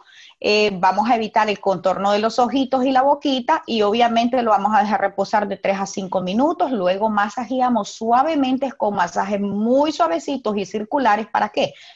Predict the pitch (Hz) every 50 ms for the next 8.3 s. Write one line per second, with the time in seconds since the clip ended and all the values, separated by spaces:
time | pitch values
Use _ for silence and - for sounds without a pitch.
0 | _ _ - 254 269 277 277 277 285 277 269 277 254 240 233 233 247 240 240 -
1 | 254 247 240 233 226 214 190 185 - - 214 226 214 226 233 254 247 254 240 247
2 | - 202 202 196 202 202 202 - 247 254 240 277 285 247 214 202 196 202 - 220
3 | 214 214 - 247 240 240 - 277 294 320 311 - - - - - - _ - 202
4 | 208 208 196 - 196 202 202 220 277 285 285 277 240 220 220 220 240 254 262 254
5 | 233 220 226 226 240 240 - - 240 226 185 - - 214 202 - 233 220 190 190
6 | 190 - _ - - - - 262 - - - 165 165 175 190 196 214 202 - _
7 | - 175 170 170 175 165 151 143 139 143 - - - - 165 147 - - 190 160
8 | - - 196 151 135